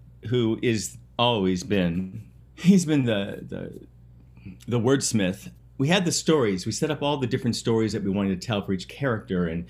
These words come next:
you know, they're all supposed to be in quarantine. So, you know, they're all in separate rooms filming themselves. And this room could be that room in that house. And this – but for us, it was weaving together the, the documentary style, um,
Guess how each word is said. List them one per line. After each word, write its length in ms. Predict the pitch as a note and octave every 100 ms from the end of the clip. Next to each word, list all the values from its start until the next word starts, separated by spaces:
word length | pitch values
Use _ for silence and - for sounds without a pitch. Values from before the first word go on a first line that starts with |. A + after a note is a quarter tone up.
| - -
you 80 | A2
know, 160 | E2+
they're 200 | E2+ F#2+
all 200 | G2+ A2+
supposed 360 | A2+ - A2 G#2+
to 60 | F#2
be 260 | G#2 G2+
in 160 | G2 G#2+
quarantine. 500 | F3 F#3+ G#2 F#2+ F2
So, 200 | F2 F#2+
you 120 | F#2+
know, 120 | F#2
they're 180 | F#2 F#2
all 100 | F#2+
in 80 | G2+
separate 320 | A2+ F#2+ G2+
rooms 240 | G2+ G2+
filming 240 | - G3 E3+
themselves. 480 | G#2+ F#2 F#2 F2+ F#2+
And 180 | F#2+ F2+ - -
this 180 | G#2
room 120 | A2+ G#2+
could 160 | B2+
be 120 | A2 A#2+
that 220 | C3 C3
room 200 | C3+ C#3
in 60 | D3+
that 160 | E3+
house. 280 | A#2 G2 F2
And 260 | F#2 F2 F2+
this – 120 | A#2 - - - - - - -
but 300 | F#2+ C3+ B2+
for 280 | - C3+ -
us, 360 | E3+ G3 F3+
it 180 | - C3+
was 260 | A#2 A#2 F#2+
weaving 540 | G2+ B2+ E3 F3+ F#3
together 880 | F3 A2 - G2+ G#2+ F2+ E2+ E2+ F2+ - - - - - - - -
the, 500 | G2+ G#2 G2 - -
the 180 | - G2+
documentary 880 | F#2+ B2+ B2 B2 B2+ A2 A2 - G#2
style, 920 | - - G#2+ G2+ G2 G2 F#2+ F#2 F#2 - - -
um, 240 | F#2 F2